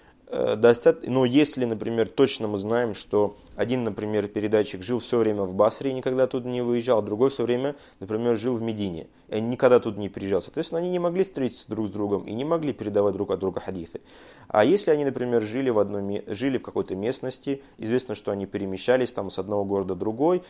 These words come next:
в-, жили в какой-то один период, и он передает от него, со-, соответственно, их встреча возможна, и если эти люди достойны доверия, они не замешаны во лжи, то мы им верим, что он от него передает. Вот это согласно мазхабу имама Муслима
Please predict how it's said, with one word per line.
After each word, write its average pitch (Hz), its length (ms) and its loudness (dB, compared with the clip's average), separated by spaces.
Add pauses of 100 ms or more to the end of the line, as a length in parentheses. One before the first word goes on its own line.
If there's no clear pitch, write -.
(140)
в-, 110 460 -6
жили 117 220 -4
в - 40 -16
какой-то 107 320 -2
один 98 260 -2
период, 151 440 -2 (220)
и 127 100 -2
он 131 300 0
передает 117 520 2
от - 140 -2
него, 170 180 0
со-, 147 240 0
соответственно, 175 420 0
их 139 60 -2
встреча 156 360 0
возможна, 151 640 0 (180)
и - 100 -6
если 135 380 2
эти 120 240 -2
люди 113 220 0
достойны 107 480 2
доверия, 98 560 2 (160)
они 110 260 -2
не 107 140 -2
замешаны 104 480 -2
во 98 120 4
лжи, 147 360 0 (140)
то - 120 2
мы 226 140 2
им 165 100 0
верим, 151 320 2
что - 220 -8
он 165 120 2
от 165 100 -2
него 123 200 0
передает. 95 580 0 (240)
Вот - 200 -4
это 170 240 0 (260)
согласно 120 480 2
мазхабу 107 400 2
имама 101 220 0
Муслима 170 540 -2